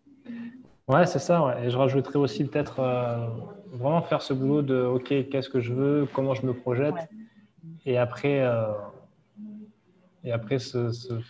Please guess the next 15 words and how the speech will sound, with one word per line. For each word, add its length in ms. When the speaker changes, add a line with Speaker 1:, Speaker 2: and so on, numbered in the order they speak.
Speaker 1:
faire 140
en 80
sorte 360
que, 460
que 380
de 80
visuali-, 520
pas 120
de 60
visualiser, 580
mais 360
tu 80
vois, 140
se 140
projeter 640